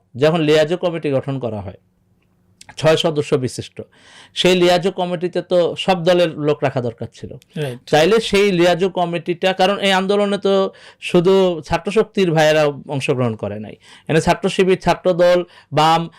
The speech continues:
Speaker 1: নানা সংগঠন মিলে এখানে এই আন্দোলনে অংশগ্রহণ করেছে। সুতরাং সেই লিয়াজো কমিটিতে যদি সবার প্রতিনিধিত্ব থাকতো, তাহলে এই যে গভর্নমেন্ট, এই গভর্নমেন্টটাকে ওন করার জায়গায় সবাই তখন আরও বেশি করে ওন করতো।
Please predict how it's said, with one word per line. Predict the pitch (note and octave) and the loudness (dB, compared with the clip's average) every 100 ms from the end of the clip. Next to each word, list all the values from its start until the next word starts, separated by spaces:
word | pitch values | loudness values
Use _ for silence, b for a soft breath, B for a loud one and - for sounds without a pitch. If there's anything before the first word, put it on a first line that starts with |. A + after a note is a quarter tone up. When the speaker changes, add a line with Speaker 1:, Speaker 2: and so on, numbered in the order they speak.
| b | b
Speaker 1:
নানা | D3+ F3 A3 | 0 2 2
সংগঠন | G#3 G3 F#3 F3+ F3 F3+ | 0 -2 0 0 0 0
মিলে | E3 E3 E3 | 2 4 4
এখানে | D3+ D#3+ D#3 | 2 0 -2
এই | C#3+ | 0
আন্দোলনে | C3+ C3+ C#3 C3+ | 0 -2 -2 -4
অংশগ্রহণ | A#2 - A2+ A2+ G#2+ | -6 -8 -8 -8 -10
করেছে। | - - - - B B B | -12 -14 -12 -14 B B B
সুতরাং | - D#3 F3 | 0 2 2
সেই | F3 | 2
লিয়াজো | D#3 D#3 D#3 F3 | 4 4 2 -2
কমিটিতে | E3 D#3 D3+ D#3 D#3+ D#3 | -6 -8 -6 -6 -6 -4
যদি | D#3 D3+ E3+ - b b | -4 -4 -4 -6 b b
সবার | - D3 D3+ | -2 2 2
প্রতিনিধিত্ব | D3+ C#3+ D3 F3 E3 D#3 C#3+ | 2 -2 -2 -2 -4 -4 -4
থাকতো, | C3+ A#2+ _ A#2 C#3+ - B B B | -4 -8 _ 0 2 -2 B B B
তাহলে | - C3+ D3 F3 F#3+ G3 | 0 2 2 0 0 0
এই | - D#3+ | 0 0
যে | D#3 E3+ | 0 0
গভর্নমেন্ট, | D3 C#3 B2+ B2+ F#2+ - | 2 0 0 -4 -8 -6
এই | C#3 | -4
গভর্নমেন্টটাকে | C3+ C3 C3 C#3 C#3 D3 D3+ | 0 0 0 -4 -4 -2 0
ওন | C3 C#3 | 2 0
করার | C#3 C#3+ C#3 | 0 0 2
জায়গায় | C#3+ D3 | 0 0
সবাই | C#3+ - C3+ C#3+ C#3+ C#3 | -2 0 2 2 2 -2
তখন | B2+ C#3 | -6 -4
আরও | B2+ A#2 | -4 -2
বেশি | C3 C3 | -2 -4
করে | C#3 C3 | -4 -2
ওন | A2+ A2+ | -2 -4
করতো। | G#2 G#2+ - | -8 -16 -16